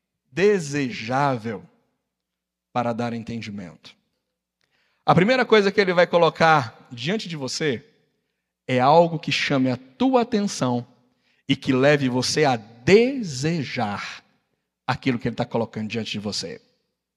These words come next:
Aí pode ser uma coisa má, ou pode ser uma coisa legítima e normal,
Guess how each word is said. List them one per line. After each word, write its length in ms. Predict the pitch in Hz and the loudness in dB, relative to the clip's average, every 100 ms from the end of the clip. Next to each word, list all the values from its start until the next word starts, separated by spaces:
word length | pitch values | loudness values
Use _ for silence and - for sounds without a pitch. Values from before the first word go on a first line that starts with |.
| _ _ _ _ | _ _ _ _
Aí 160 | - 247 | 4 6
pode 260 | - 285 - | 8 6 6
ser 120 | 262 | 4
uma 140 | 233 | 4
coisa 340 | 226 220 214 240 | 6 6 6 4
má, 360 | 214 202 311 - - _ _ _ _ _ _ _ _ _ _ - | 4 4 2 -6 -20 _ _ _ _ _ _ _ _ _ _ 2
ou 320 | 370 466 453 - | 6 6 4 6
pode 320 | 370 359 294 | 6 6 0
ser 240 | - 302 | 0 0
uma 180 | 320 277 | 6 4
coisa 520 | - 269 262 202 160 - - - | 8 8 8 6 4 2 -20 -4
legítima 960 | 170 214 220 160 143 254 381 - 349 302 | 4 8 8 6 2 2 2 0 -2 -2
e 60 | |
normal, 880 | 294 311 196 160 143 123 - _ _ | 0 0 2 2 2 2 -4 _ _